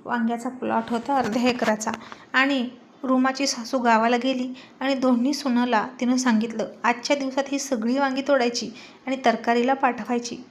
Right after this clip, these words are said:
आणि आता रुमाची थोरली जाऊसुद्धा जरा आगाऊच होती. रुमाला काम येत नव्हतं म्हणून ती तिची मदत करत नव्हती,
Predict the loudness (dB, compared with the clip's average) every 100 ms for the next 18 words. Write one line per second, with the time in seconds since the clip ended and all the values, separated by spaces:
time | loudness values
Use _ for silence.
0 | -20 -20 -20 -4 -2 0 0 0 0 0
1 | 0 -2 -6 -6 -4 -4 -2 -2 -2 -6
2 | -6 -4 -2 0 0 0 -2 -2 -2 -4
3 | -4 -8 -10 -16 -20 -16 -2 0 2 2
4 | 0 2 2 2 -2 -2 -4 -2 -2 0
5 | 2 0 -2 -10 -20 -20 -6 -4 -2 -2
6 | -2 0 0 2 0 0 -4 -2 -6 -6
7 | -8